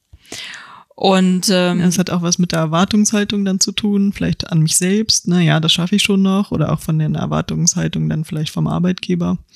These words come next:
Speaker 2: je nachdem, oder denkt man nur, da ist eine Erwartungshaltung. Und, ähm, das hat man vorhin auch, ähm, noch nicht erwähnt, ist ja auch, was eine Schleife ist, ist, ist Stress. Man braucht natürlich Erholung, aber man braucht auch Ak-, Anerkennung. Und um dem vielleicht auch noch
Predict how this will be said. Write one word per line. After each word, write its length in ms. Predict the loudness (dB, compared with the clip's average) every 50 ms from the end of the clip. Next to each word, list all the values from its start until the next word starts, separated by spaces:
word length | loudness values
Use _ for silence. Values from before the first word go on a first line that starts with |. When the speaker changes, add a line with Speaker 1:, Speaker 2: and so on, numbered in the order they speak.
| -20 -18 -16 -14 -14 -14 -16 -18 -4
Speaker 2:
je 140 | _ 2 4
nachdem, 420 | 4 4 4 4 4 4 4 4 4
oder 200 | 4 4 4 4
denkt 220 | 2 0 2 2
man 140 | 4 4 4
nur, 220 | 6 4 4 4 4
da 120 | 4 2
ist 160 | 2 2 0
eine 80 | 0 0
Erwartungshaltung. 1080 | 0 0 0 0 0 0 0 -2 -2 -2 -2 -2 -2 -2 -2 -2 0 2 2 0 0 -2 _ -20 -20 -20 -20 -20 -20 -20 _ _ _
Und, 360 | 2 4 6 6 4 4 2
ähm, 220 | 2 2 2 0
das 140 | -2 -2 -2
hat 140 | -2 0 0
man 100 | 0 0
vorhin 200 | 0 0 0 0
auch, 180 | 0 -2 -2 -2
ähm, 280 | 0 2 2 2 2
noch 180 | 0 -2 -2 -2
nicht 140 | -2 -2 -2
erwähnt, 460 | -4 -4 -2 -2 -2 0 -2 -2 -2
ist 180 | -2 -2 0 0
ja 120 | 0 0
auch, 280 | 0 0 -2 -4 -10 -20 -20 _ _ _ _ _ _ _ _ _ _ _ _ _ 0
was 260 | 2 2 2 2 2
eine 100 | 2 2
Schleife 400 | 2 2 2 2 2 4 4 2
ist, 80 | 2 2
ist, 260 | 2 2 0 0 -2
ist 240 | 0 0 2 4 2
Stress. 420 | 2 0 0 2 2 2 4 2
Man 140 | 2 2 2 2
braucht 180 | 2 2 4
natürlich 320 | 4 4 4 2 2 2 2
Erholung, 480 | 2 2 2 2 2 2 2 2 0
aber 180 | 0 0 0 0
man 160 | 2 0 0
braucht 240 | 0 -2 -4 -2 -2
auch 160 | -6 -6 -6
Ak-, 260 | -6 -8 -8 -10 -10 -4
Anerkennung. 680 | 0 2 2 2 2 0 -2 -4 -4 -4 -4 -6 -6 -8 _ _ _ -20 -20 -20 -20 -20 -20 -20 -20 -20 _ _
Und 260 | -2 0 0 0 0 -2 0
um 100 | 0 2
dem 200 | 2 2 0 -2
vielleicht 280 | -4 -4 -6 -4 -4 -4
auch 140 | -2 -2 -2
noch 300 | -2 -4 -6 -12 -18